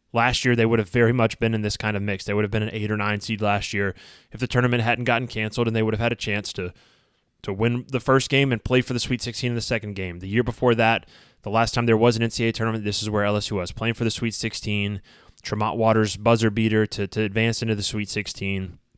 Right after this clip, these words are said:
Those kinds of things stick with you forever, and the feeling and the hope and the excitement is, uh, is, is great, but for L S U fans, it was always so rare, and now it's becoming regular, and that's really exciting, and that's a testament to Will Wade and his program building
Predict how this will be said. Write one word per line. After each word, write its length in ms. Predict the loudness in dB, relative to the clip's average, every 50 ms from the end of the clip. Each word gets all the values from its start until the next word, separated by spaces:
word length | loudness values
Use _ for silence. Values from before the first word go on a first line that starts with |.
| _ _ _ _ _ _ _ _ _ _ -2
Those 200 | 0 2 2 2
kinds 240 | 0 0 0 0 0
of 100 | -2 -2
things 240 | -2 -4 -2 -2 -2
stick 260 | -2 -2 -2 -2 -2
with 160 | -4 -4 -2
you 100 | -4 -4
forever, 520 | -4 -4 -4 -2 -2 -2 -2 -4 -6 -8 -10 -16 -20 -20 -20 _ _ _
and 100 | -6 -4
the 60 | -4 -2
feeling 360 | 0 2 2 4 4 2 2
and 80 | 0
the 60 | -2 -2
hope 260 | 0 0 2 2 0
and 100 | -2 -4
the 40 | -6
excitement 600 | -6 -4 -2 -2 -2 -2 -2 -2 -4 -6 -6 -8 -14 -20 -20 -20 -20 -20 _ _ _ _
is, 400 | -6 -2 0 0 0 0 0 0
uh, 160 | 0 0 -2 -2
is, 160 | -4 -6 -4
is 180 | -4 -6 -6 -2
great, 280 | 2 2 4 4 2
but 200 | 0 -2 -4 -4
for 160 | -6 -4 -2 0
L 120 | 0 0
S 140 | 0 0 -2
U 60 | -2
fans, 200 | -2 -2 0 0
it 40 | 0
was 100 | 2 4
always 220 | 4 4 4 4
so 100 | 4 2
rare, 340 | 4 4 4 4 4 4 4
and 120 | 2 0
now 140 | -2 -2 -2 -2
it's 80 | -4
becoming 420 | -6 -6 -4 -4 -4 -2 -2 -4 -4
regular, 480 | -4 -4 -6 -6 -8 -10 -10 -12 -14 -10
and 180 | -6 -4 -4 -4
that's 180 | -4 -4 -2
really 180 | 0 0 0 0
exciting, 400 | 0 -2 -2 -2 -2 -2 -4 -4
and 80 | -4
that's 240 | -6 -6 -6 -6 -8
a 80 | -8 -8
testament 460 | -4 -2 -2 -2 -2 -4 -4 -6 -6
to 80 | -2 0
Will 180 | 2 2 4
Wade 200 | 4 4 4 2
and 80 | 2 -2
his 120 | -4 -6
program 420 | -2 0 0 2 2 2 0 0 0
building 360 | 0 0 0 0 -2 -4